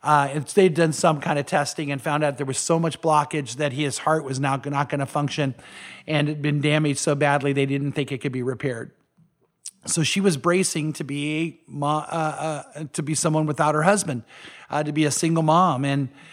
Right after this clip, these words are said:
and they weren't ready for that. So, uh, we prayed for her, and then we all went upstairs, and I walked in, and man, this guy was awesome. You could see he was pale. You could see he was weak. Um,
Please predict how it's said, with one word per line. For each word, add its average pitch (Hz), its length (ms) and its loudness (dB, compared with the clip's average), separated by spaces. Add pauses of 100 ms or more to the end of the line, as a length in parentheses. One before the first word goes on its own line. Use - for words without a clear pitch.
(120)
and 151 160 0
they 156 80 6
weren't 156 260 4
ready 160 240 4
for 143 200 -2
that. 123 340 -4 (340)
So, 170 380 4
uh, 151 100 6
we 156 140 2
prayed 175 360 2
for 175 180 2
her, 175 260 6
and 156 160 2
then 139 200 0
we 147 280 0
all 156 260 4
went 151 160 2
upstairs, 160 680 0
and 135 100 0
I 131 80 -2
walked 143 420 2
in, 180 340 4
and 131 200 0 (320)
man, 156 220 2
this 196 200 4
guy 175 260 6
was 143 200 -2
awesome. 156 580 2
You 165 200 -2
could 180 140 2
see 226 200 0
he 220 80 4
was 143 260 0
pale. 151 300 -2
You 147 140 -2
could 143 140 -6
see - 180 -2
he 202 80 2
was 147 240 0
weak. 147 420 0 (480)
Um, 156 320 6